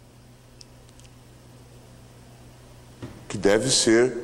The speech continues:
reconhecida, daí as peculiaridades dos mais diversos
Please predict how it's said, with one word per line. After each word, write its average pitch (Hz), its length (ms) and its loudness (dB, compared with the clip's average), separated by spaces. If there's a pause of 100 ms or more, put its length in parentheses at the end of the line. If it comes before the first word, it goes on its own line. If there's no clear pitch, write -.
(320)
reconhecida, 123 920 0 (180)
daí 117 280 2
as 175 100 -2
peculiaridades 151 880 0 (440)
dos 135 140 -6
mais 107 340 0
diversos 117 880 -2